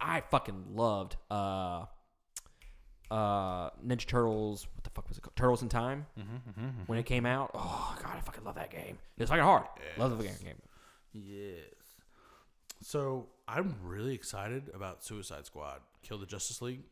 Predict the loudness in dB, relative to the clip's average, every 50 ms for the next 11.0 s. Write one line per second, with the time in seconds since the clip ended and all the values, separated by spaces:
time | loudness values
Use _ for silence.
0 | _ _ _ _ _ -20 -20 -20 -20 -20 _ _ _ _ _ _ _ -20 -20 -20
1 | _ -20 -20 -20 -20 _ _ _ _ _ _ _ _ _ -4 0 2 4 4 2
2 | 2 2 2 2 4 4 4 4 4 2 2 0 0 2 4 4 4 6 4 2
3 | 2 0 0 0 -2 -2 -4 -4 -6 -10 -12 -12 -8 -8 -6 -4 -4 -4 -4 -6
4 | -8 -10 -10 -10 -10 -10 -10 -8 -4 2 2 4 4 2 0 -2 0 2 2 2
5 | 4 4 4 6 6 6 6 4 2 0 2 2 2 0 0 -4 -10 _ _ -10
6 | -10 -8 -8 -10 -10 -10 -12 -12 -14 -18 -20 _ _ -20 -20 -20 -20 _ _ _
7 | _ _ _ _ 0 2 4 4 4 2 2 -2 -6 -12 _ _ _ _ _ _
8 | _ _ 0 2 2 2 2 -4 -6 -6 -6 -4 -2 0 2 2 2 2 0 -2
9 | -2 0 0 0 0 0 -4 -8 -12 -14 -16 -18 _ -20 -20 -20 _ _ _ _
10 | 2 4 4 4 4 2 -2 -4 -6 -6 -8 -14 _ _ _ _ -10 -10 -8 -8